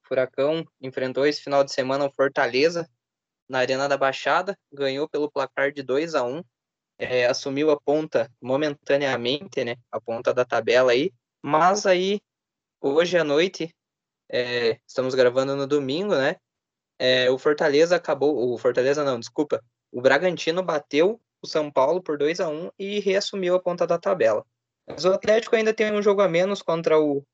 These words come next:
o Flamengo, né? É, queria só destacar nesse, nessa vitória contra o Fortaleza, o Terans, que foi, olha, um tiro certo do Atlético, vem jogando muito bem, né?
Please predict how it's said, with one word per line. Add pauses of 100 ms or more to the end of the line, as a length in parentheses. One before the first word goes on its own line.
(140)
o
Flamengo,
né? (640)
É,
queria
só
destacar (460)
nesse, (420)
nessa
vitória
contra
o
Fortaleza, (340)
o
Terans,
que
foi,
olha,
um
tiro
certo (220)
do
Atlético, (460)
vem
jogando
muito
bem, (880)
né?